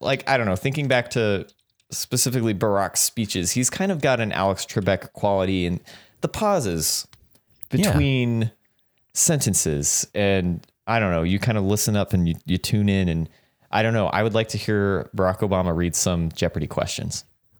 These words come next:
Speaker 2: I would too. That would be, I'd be down for that.
Speaker 1: Should this be our SpeakPipe question?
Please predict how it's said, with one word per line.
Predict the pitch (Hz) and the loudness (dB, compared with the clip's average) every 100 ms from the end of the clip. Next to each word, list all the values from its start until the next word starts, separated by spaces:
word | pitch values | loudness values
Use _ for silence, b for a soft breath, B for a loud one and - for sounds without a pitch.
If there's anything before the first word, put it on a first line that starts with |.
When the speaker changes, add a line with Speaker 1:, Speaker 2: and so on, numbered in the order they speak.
| - | -4
Speaker 2:
I | 151 | 0
would | 185 160 | 0 0
too. | 196 90 | 0 0
That | 120 143 | 0 -2
would | 160 | -2
be, | 135 131 123 - - _ _ _ _ _ _ _ _ _ _ _ _ _ _ _ - | 0 2 0 -4 -20 _ _ _ _ _ _ _ _ _ _ _ _ _ _ _ -2
I'd | 123 | -2
be | 147 | -2
down | 147 120 139 | -2 0 0
for | - | 0
that. | 82 73 - - - _ _ _ _ _ _ _ _ _ _ _ _ _ _ _ _ B B B B _ _ _ | -2 -2 -4 -14 -20 _ _ _ _ _ _ _ _ _ _ _ _ _ _ _ _ B B B B _ _ _
Speaker 1:
Should | - 127 | -2 0
this | 123 | 0
be | 147 | -2
our | 135 | -2
SpeakPipe | - 104 98 110 - | 0 -2 0 -2 0
question? | 117 113 131 | -2 -2 -4